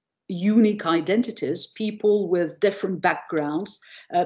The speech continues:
people who will have different approaches to the text. And, uh, I think it's, um, always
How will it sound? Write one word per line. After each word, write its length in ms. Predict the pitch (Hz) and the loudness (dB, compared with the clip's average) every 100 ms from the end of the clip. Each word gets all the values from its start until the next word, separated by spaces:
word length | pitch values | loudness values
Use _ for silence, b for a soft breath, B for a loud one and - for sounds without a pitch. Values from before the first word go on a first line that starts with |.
| - | 0
people 600 | 247 254 269 277 277 - | 2 2 2 2 2 0
who 100 | 233 | -4
will 220 | 202 220 208 | 2 4 4
have 280 | 214 202 | 0 0
different 560 | 180 220 - 220 214 208 - | 2 2 2 0 0 -4 -10
approaches 960 | 220 - - 302 320 - - 131 - - _ | -10 -8 0 4 4 2 0 -4 -8 -14 _
to 120 | - 98 | -10 -8
the 120 | - | -6
text. 560 | - 156 - - - _ B B B - | -6 -8 -8 -16 -16 _ B B B 4
And, 420 | 233 233 233 233 - | 6 8 4 -2 -6
uh, 160 | 208 233 - | -2 -2 -2
I 120 | 220 | -10
think 400 | 202 - 294 285 | -8 -2 0 -2
it's, 320 | - - - | -8 -8 -6
um, 260 | 190 170 - - _ - | -2 -2 -4 -16 _ -2
always 720 | 254 269 269 240 233 214 - | 2 2 4 4 2 0 -8